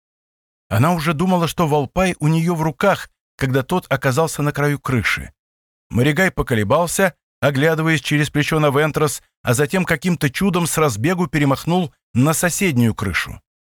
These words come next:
«Неплохо», похвалила его Вентрос, без особых усилий прыгая следом.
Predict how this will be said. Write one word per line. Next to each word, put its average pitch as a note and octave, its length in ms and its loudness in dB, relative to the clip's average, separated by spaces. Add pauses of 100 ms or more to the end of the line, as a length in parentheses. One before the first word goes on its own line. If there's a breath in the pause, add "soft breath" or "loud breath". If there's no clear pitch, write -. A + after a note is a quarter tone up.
(440)
«Неплохо», E3+ 960 0 (540)
похвалила A#2+ 460 0
его G2+ 260 0
Вентрос, E3+ 520 0 (200)
без B2+ 240 2
особых F3 420 -2
усилий D#3+ 400 -2
прыгая G#2 420 0
следом. E2 500 -8